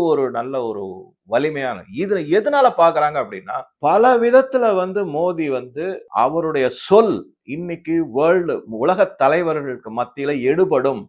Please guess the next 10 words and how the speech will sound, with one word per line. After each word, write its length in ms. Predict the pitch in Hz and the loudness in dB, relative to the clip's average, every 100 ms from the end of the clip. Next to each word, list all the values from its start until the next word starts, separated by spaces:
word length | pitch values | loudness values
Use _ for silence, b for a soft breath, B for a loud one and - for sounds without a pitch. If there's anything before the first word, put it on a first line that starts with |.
| - | 2
பலரும் 340 | 185 185 202 202 | 4 4 0 -2
கேட்கறதுக்கு 500 | 180 185 170 156 135 | -2 -2 -6 -4 -4
ரெடியா 220 | 143 151 131 | 0 2 2
இருக்காங்க 320 | 110 101 104 92 - 95 | 0 -4 -2 -4 -6 -14
அப்படிங்கிற 340 | 95 98 98 87 | -14 -14 -14 -14
மாதிரி. 180 | 90 90 - 175 | -14 -20 0 4
அவர் 240 | 247 285 254 214 | 6 4 2 0
இந்த 160 | 208 202 | -2 -2
மாதிரி 160 | 233 226 190 | 0 2 2
உலக 240 | 233 254 | 2 0